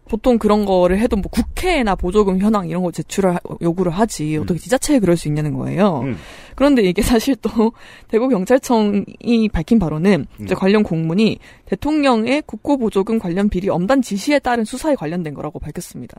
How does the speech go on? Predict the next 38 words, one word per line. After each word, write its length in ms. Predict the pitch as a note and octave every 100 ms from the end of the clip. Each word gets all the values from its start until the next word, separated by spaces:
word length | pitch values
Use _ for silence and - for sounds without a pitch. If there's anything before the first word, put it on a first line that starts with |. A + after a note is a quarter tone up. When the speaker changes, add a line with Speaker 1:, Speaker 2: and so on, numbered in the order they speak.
| G3
Speaker 1:
그러니까 300 | G3 A3+ G#3+
Speaker 2:
네. 40 | G#3
Speaker 1:
그냥 180 | - A#3
일괄 320 | B3+ C#4+ D#4+
조사가 300 | G#3+ G3+ B3
지금 340 | A#3+ A3 A3+ F3+
있는 160 | F3
타이밍이라는 680 | G3+ D4 E4 A#3+ C#3+ C3+ C3+
거죠. 400 | C3 B2+ E3+ D#3
Speaker 2:
그렇죠. 500 | - C#3+ - - F2+ C#3
Speaker 1:
네. 220 | - E3+ D#3+
그런데 220 | A3 A#3
이게 100 | G3+
Speaker 2:
네. 60 | F#3
Speaker 1:
다 340 | F3+ G#3+ G3+ - - - -
맞물리고 640 | G3+ A#3+ C4+ A#3 G3+ E3+
있는 420 | D3 D#3+ D3+ C3
거예요. 560 | C3+ D3 C3+ F#3 D#3+ C3+
Speaker 2:
정치인의 580 | - C3 - F3+ D#3+ D3
화법 520 | - G3+ G#3+ G3 -
하나를 300 | E3 D3 B2
볼 200 | G#2 G#2
필요가 360 | - A2+ G2+ E2+
있습니다. 500 | D2+ F2+ D#2+ F2 A#2 - - -
내 180 | G#2+ D#3+
주변에서 540 | - G2+ D3 F3 F3
일어난 440 | B2+ A#2 C3 C#3 F#2+
모든 420 | F#2 A2 D#3+ E3
일이 200 | C#3 C#3
나를 320 | F#2+ D2 C3
탄압하기 600 | D3 F#3+ B3 - A#3 G#3 F3
위해 160 | E3
있는 380 | A#2 G2+ B2 A#2+
일이라고 400 | G#2 A2 G2+ A#2+
말하고 400 | F#2 G2+ C3+ C#3+
싶어 280 | D#3+ - E4
합니다. 360 | E4 A3+ - - -
Speaker 1:
네. 380 | F3 D3+ C#3+